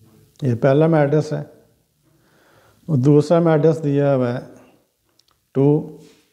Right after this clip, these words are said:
माइनस फ़ाइव ओवर टू माइनस फ़ोर और फ़ोर,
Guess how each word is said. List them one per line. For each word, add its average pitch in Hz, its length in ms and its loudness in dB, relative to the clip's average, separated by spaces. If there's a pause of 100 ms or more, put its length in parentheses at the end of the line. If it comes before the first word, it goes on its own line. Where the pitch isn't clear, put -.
(680)
माइनस 123 480 -2
फ़ाइव 123 340 0
ओवर 143 220 0
टू 139 140 -4 (1800)
माइनस 123 440 0
फ़ोर 127 360 -2
और 120 120 -2 (200)
फ़ोर, 95 260 -12